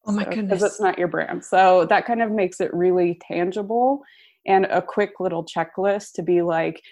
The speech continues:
Speaker 2: "Does this say that I'm sustainable? Does this say that I'm working towards this?"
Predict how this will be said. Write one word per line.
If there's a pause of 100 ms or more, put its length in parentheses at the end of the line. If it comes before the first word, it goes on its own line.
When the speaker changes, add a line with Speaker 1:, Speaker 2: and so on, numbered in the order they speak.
(220)
Speaker 2:
"Does
this
say
that
I'm
sustainable?
Does
this
say
that
I'm
working
towards
this?"